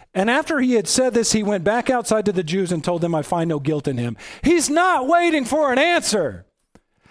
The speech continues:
He's not looking for an answer. He's just cynically, "What is truth?" And then he goes outside and he said, "I don't, I find no guilt in this person. He might be crazy. He thinks th-, he's the king of the universe or something, but he's no threat to Rome."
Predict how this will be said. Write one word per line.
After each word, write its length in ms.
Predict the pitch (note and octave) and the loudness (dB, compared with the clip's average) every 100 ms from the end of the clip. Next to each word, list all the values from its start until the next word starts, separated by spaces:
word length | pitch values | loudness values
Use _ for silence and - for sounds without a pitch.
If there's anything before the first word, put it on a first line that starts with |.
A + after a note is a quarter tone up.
| _ | _
He's 200 | C#4 B3+ | -2 2
not 200 | F4 E4+ | 2 2
looking 480 | A3 E4 G#4+ F#4 C#4 | 2 0 2 2 2
for 220 | A#3+ B3+ | 0 0
an 60 | G#3+ | 2
answer. 480 | G#3 E3 C#3 G2 F2+ | 0 -2 -6 -8 -6
He's 140 | A#3 | -4
just 160 | C#4 - | -2 0
cynically, 840 | - - D#4+ E4+ - F#3+ D#3+ A#2 - - D3 | 0 2 2 0 0 0 0 -4 -10 -16 -8
"What 180 | D4+ D#4 | -2 0
is 220 | G#3+ - | 0 -4
truth?" 560 | - G#3+ D#3+ A2 - - _ _ _ _ | -2 -2 -2 -6 -12 -20 _ _ _ _
And 120 | E3 | -4
then 100 | G#3+ | -2
he 60 | A#3+ | 0
goes 280 | G#3+ A3+ G3+ | 0 0 2
outside 460 | A3 G3 A#3+ G3+ | 0 0 2 2
and 20 | F#3+ | 2
he 60 | |
said, 180 | F#3 G#3+ | 2 2
"I 120 | A#3+ | 2
don't, 160 | D4+ A3 - - - | 0 -4 -14 -20 -4
I 80 | D#4 | -2
find 260 | - D4 | 2 2
no 100 | A3+ | 2
guilt 280 | F#3+ F3 F#3 | 0 -2 0
in 80 | F#3 | 0
this 160 | F3 - | -2 -2
person. 480 | G3+ A3 - C#4 B3+ | -2 -2 -2 -4 -2
He 60 | |
might 200 | C#4 E4 | 0 2
be 60 | A#3+ | 0
crazy. 800 | F3 - B3 D#4+ D4 G#3 G#3+ B3+ - | -2 0 2 4 2 2 0 -2 -4
He 80 | - | -2
thinks 220 | A#3+ D#4 | 0 0
th-, 120 | - B3 | -2 0
he's 200 | A#3 F#3+ | 0 0
the 60 | |
king 220 | - B3+ | 0 0
of 60 | C4 | 0
the 60 | F#3 | 0
universe 500 | G#3 D#4+ A#3 E3+ D#3+ | 0 0 0 0 -2
or 60 | |
something, 480 | D3 E3 D3+ G#3 C4 - - - | -2 -2 -2 -2 -4 -10 -8 -2
but 80 | |
he's 140 | C4 B3+ | 0 2
no 120 | D4+ | 0
threat 360 | D4 C#4+ D4 D4 | 0 0 0 0
to 80 | |
Rome." 480 | A#3+ D#4+ F4+ A3+ A2+ | 0 0 0 -2 -6